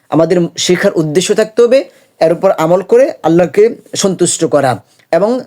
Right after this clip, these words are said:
আমরা যেন পরকালে জান্নাত লাভ করতে পারি। তো আপনাদের কাছে আমাদের সর্বশেষ আরেকটি রিকোয়েস্ট হচ্ছে, আমরা, আহ, চাই যে প্রত্যেকটি মানুষ যেন কোরআনের এই মৌলিক বিষয়গুলো জানতে পারে। আমরা যখন জানতে পারবো, তখন আমরা আমল করতে পারবো।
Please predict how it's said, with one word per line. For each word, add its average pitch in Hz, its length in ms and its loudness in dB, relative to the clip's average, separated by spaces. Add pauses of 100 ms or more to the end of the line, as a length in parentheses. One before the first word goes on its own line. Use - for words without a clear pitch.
আমরা 165 200 0
যেন 196 220 0
পরকালে 190 340 0
জান্নাত 156 320 -2
লাভ 139 180 -2
করতে 135 240 -2
পারি। 127 280 -2 (760)
তো 175 80 2
আপনাদের 202 300 2
কাছে 220 320 0
আমাদের 190 240 2
সর্বশেষ 180 440 -2
আরেকটি 160 240 -2
রিকোয়েস্ট 185 360 0
হচ্ছে, 220 300 0 (560)
আমরা, 190 560 2 (280)
আহ, 160 420 0
চাই 139 360 -2 (300)
যে 139 140 -2
প্রত্যেকটি 220 680 -2
মানুষ 160 600 0
যেন 165 180 -2
কোরআনের 175 520 2 (320)
এই 196 80 2
মৌলিক 185 400 2
বিষয়গুলো 160 380 0
জানতে 135 320 -4
পারে। 110 240 -2 (360)
আমরা 175 220 0
যখন 185 340 -2
জানতে 156 280 -2
পারবো, 185 260 0
তখন 190 320 -2
আমরা 175 180 0
আমল 156 220 0
করতে 135 260 -4
পারবো। 127 320 -4